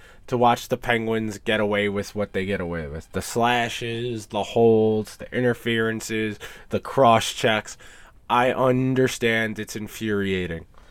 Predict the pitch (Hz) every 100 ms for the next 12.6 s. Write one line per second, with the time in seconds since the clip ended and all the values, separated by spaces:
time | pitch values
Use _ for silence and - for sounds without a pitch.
0 | - - - - - - - - - -
1 | - - - - - 123 131 - 151 143
2 | 170 147 151 135 - 117 127 113 113 104
3 | 92 82 76 - - 110 143 156 - -
4 | 143 185 196 175 117 92 104 - 156 175
5 | 185 - 170 156 170 156 - 135 123 120
6 | 117 - - - 131 143 170 185 175 -
7 | 120 120 113 107 101 - 120 123 120 -
8 | 120 - 113 104 - 107 104 - 98 87
9 | 85 82 - - - 120 113 110 104 -
10 | 160 202 - 180 156 156 143 139 135 131
11 | 127 135 110 117 117 139 151 143 - 165
12 | - 131 120 117 -